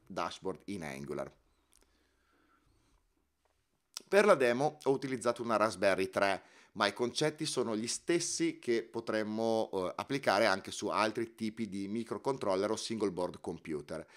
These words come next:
Ho anche usato una scheda di espansione e una breadboard per evitare di attaccare i cavi direttamente alla, alla Raspberry, quindi per semplificarmi poi la gestione dei sensori, del display oled e così via.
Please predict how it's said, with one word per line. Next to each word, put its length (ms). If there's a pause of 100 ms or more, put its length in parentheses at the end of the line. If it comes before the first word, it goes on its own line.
(340)
Ho 40
anche 380
usato 320
una 100
scheda 260
di 80
espansione 720
e 60
una 160
breadboard 500 (240)
per 120
evitare 340
di 80
attaccare 320
i 40
cavi 260
direttamente 720
alla, 520 (280)
alla 400
Raspberry, 720 (160)
quindi 260
per 160
semplificarmi 800
poi 160
la 160
gestione 800 (180)
dei 400
sensori, 720
del 80
display 400
oled 320
e 60
così 260
via. 340